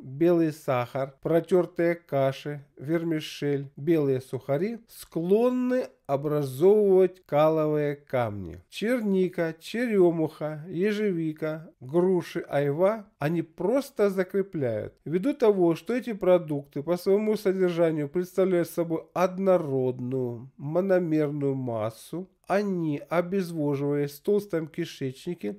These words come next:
преобразуются в твёрдый каловый камень, который, если не застрянет в складках толстого кишечника, может поранить задний проход при выходе.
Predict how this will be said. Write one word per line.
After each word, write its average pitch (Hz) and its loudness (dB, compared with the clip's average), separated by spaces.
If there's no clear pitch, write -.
преобразуются 190 2
в 196 -10
твёрдый 185 2
каловый 147 0
камень, 123 -6
который, 175 0
если 165 -2
не 185 0
застрянет 175 0
в 139 -14
складках 143 -2
толстого 139 -4
кишечника, 190 -10
может 226 -2
поранить 160 2
задний 135 0
проход 175 -2
при 190 0
выходе. 190 -6